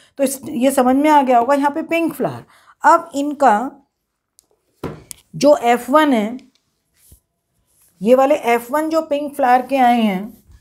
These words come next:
इसकी सेल्फिंग कराओ, क्योंकि इन्होंने एफ़ टू का रेशियो भी पूछा है, सेकंड पार्ट में पूछा है, write the ratio in F two, phenotype और जीनोटाइप रेशियो पूछा है।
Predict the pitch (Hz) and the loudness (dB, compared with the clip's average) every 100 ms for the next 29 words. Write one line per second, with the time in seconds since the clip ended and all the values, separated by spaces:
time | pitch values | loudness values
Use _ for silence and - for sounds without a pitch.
0 | _ _ _ _ - 277 - 349 349 247 | _ _ _ _ -8 -8 -4 -4 2 2
1 | 226 233 226 226 214 208 220 - 247 294 | 2 -4 -4 -2 -2 -4 -6 -8 -10 -6
2 | 302 302 330 - 254 - - 330 330 302 | -4 0 0 2 -2 -2 -4 0 2 2
3 | 302 311 302 302 254 180 185 151 175 - | 0 -2 -4 -4 -8 -6 -6 -6 -10 -18
4 | _ _ _ - 262 247 302 311 294 269 | _ _ _ -4 -2 0 -2 0 2 2
5 | 262 294 262 247 277 302 247 247 254 285 | 0 -6 -8 -4 -2 0 0 0 -2 0
6 | 247 226 - 262 202 208 _ _ _ 311 | 0 0 2 2 2 -6 _ _ _ -4
7 | 311 269 - 233 - 269 302 311 302 311 | -2 -2 -4 -8 -4 0 2 2 2 2
8 | 320 285 311 302 302 294 294 294 285 202 | -2 -2 -2 2 2 2 0 0 -6 -8
9 | 170 170 175 | -12 -12 -12